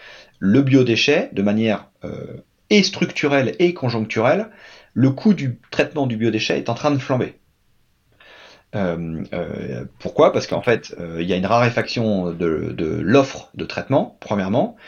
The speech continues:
Speaker 1: et, euh, deuxièmement, l'inflation fait que, ben, le,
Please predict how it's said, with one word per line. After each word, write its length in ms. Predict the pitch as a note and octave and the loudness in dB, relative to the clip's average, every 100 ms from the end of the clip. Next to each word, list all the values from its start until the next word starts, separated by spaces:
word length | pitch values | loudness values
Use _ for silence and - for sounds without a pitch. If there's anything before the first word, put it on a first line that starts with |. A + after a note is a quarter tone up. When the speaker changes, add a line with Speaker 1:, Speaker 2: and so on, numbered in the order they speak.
| - _ | -20 _
Speaker 1:
et, 300 | D#3+ E3+ D3 - | 6 6 4 -2
euh, 60 | |
deuxièmement, 680 | F2 F2 F2+ F2 B2 E3+ G3 - | -6 -4 -2 2 4 4 2 0
l'inflation 680 | F#2+ G#2+ - G2+ - B2 G#2 | 0 0 0 -2 -2 -2 0
fait 200 | G#2 B2+ | -2 -2
que, 220 | F#2 E2+ | -4 -4
ben, 320 | - D#2+ E2 | -4 -6 -6
le, 120 | E2 | -8